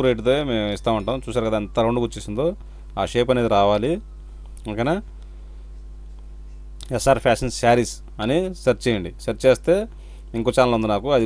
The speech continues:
కూడా ఈ ఛానల్ ఎస్ఆర్ ఫ్యాషన్, ఎస్ఆర్ టైలర్ ఛానల్ ఫా-, ఫాలో అయినట్టు ఎస్ఆర్ ఫ్యాషన్ శారీస్ కూడా ఫాలో అయిపోండి. మీకు మంచి మంచి శారీస్ అనేది ఉంటా ఉంటాయి. మీరు దాంట్లో బుక్ చేసుకుంటే నేను కొరియర్ ద్వారాగా పంపిస్తాను. ఆ ఛానల్ అయితే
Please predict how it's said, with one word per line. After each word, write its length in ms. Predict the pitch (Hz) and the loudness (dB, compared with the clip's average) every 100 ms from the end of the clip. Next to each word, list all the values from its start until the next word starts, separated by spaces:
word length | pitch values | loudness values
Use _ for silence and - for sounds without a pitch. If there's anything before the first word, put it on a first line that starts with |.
| 110 | 4
కూడా 120 | 123 156 151 113 | 4 4 2 -2
ఈ 20 | 104 | 0
ఛానల్ 240 | 110 113 107 | 0 2 2
ఎస్ఆర్ 200 | 113 110 | 0 0
ఫ్యాషన్, 260 | 104 98 107 98 95 92 | 0 -2 -6 -4 -4 0
ఎస్ఆర్ 220 | 113 104 104 - - - - - | 0 0 -2 -12 -16 -16 -18 -6
టైలర్ 260 | 107 110 110 101 104 | -4 -2 -2 -4 -4
ఛానల్ 240 | 104 101 104 | -4 -4 -2
ఫా-, 500 | 98 95 92 90 90 - - - | -2 -2 -4 -6 -10 -14 -8 -2
ఫాలో 140 | 110 113 | 2 2
అయినట్టు 300 | 107 104 175 226 - - - - 101 | 0 -2 -2 -4 -12 -16 -16 -8 -4
ఎస్ఆర్ 200 | 98 113 | 0 0
ఫ్యాషన్ 240 | 117 104 104 107 | 0 -2 -2 -2
శారీస్ 240 | 104 101 107 | -2 -2 -2
కూడా 120 | 156 214 - - - - - | -2 -2 -12 -16 -16 -12 2
ఫాలో 180 | 127 110 | 4 4
అయిపోండి. 380 | 104 95 87 87 - - - - | 2 -6 -8 -10 -14 -16 -16 -8
మీకు 120 | 117 113 | -4 -2
మంచి 140 | 117 123 | -2 -2
మంచి 160 | 113 110 | -4 0
శారీస్ 280 | 117 117 117 | 2 4 2
అనేది 180 | 110 123 135 | -2 -2 -2
ఉంటా 140 | 101 95 | -2 -4
ఉంటాయి. 200 | 90 90 - - - - - | -4 -8 -10 -16 -16 -14 -6
మీరు 120 | 110 120 110 | -2 2 2
దాంట్లో 280 | 107 123 180 220 - - - 104 | 2 2 2 -2 -14 -16 -10 -10
బుక్ 140 | 101 127 | -2 0
చేసుకుంటే 340 | 113 113 120 123 | 0 -2 0 0
నేను 160 | 110 135 | 0 -2
కొరియర్ 220 | 117 110 107 | 0 0 0
ద్వారాగా 280 | 104 104 127 | 0 0 -2
పంపిస్తాను. 460 | 101 95 - 87 82 - - - - - 110 | -6 -8 -8 -8 -8 -12 -16 -16 -16 -8 -2
ఆ 20 | 107 104 | 0 2
ఛానల్ 280 | 120 127 123 | 2 4 2
అయితే 160 | 117 | 2